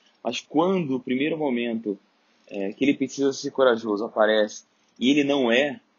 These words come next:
essa é uma contradição muito bo-, muito grande, muito boa, é,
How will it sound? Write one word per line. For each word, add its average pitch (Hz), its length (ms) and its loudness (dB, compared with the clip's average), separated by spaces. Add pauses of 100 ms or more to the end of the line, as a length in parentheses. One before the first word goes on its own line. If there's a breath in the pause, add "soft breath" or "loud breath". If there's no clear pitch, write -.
(200)
essa 151 260 0
é 156 40 -4
uma 143 120 -4
contradição 135 560 -2
muito 156 320 -10
bo-, 120 280 -4 (120)
muito 143 260 -6
grande, 127 440 0
muito 120 260 -10
boa, 123 400 2 (720)
é, 95 180 -16